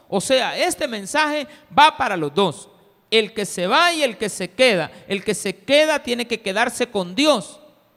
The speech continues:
Esperar en Él, porque Dios le resolverá. Claro que Dios tiene para nosotros una,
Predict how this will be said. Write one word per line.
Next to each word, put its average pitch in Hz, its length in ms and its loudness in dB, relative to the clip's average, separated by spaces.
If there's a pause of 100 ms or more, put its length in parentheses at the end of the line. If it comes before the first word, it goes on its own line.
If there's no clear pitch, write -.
(1400)
Esperar 233 640 4
en 285 160 -2
Él, 277 260 -2
porque 269 360 4
Dios 311 260 4
le 349 100 2
resolverá. 262 680 -4 (2000)
Claro 370 540 2
que 269 100 -6
Dios 254 220 -8
tiene 240 400 -10
para 208 240 -12
nosotros 196 500 -12
una, 180 540 -12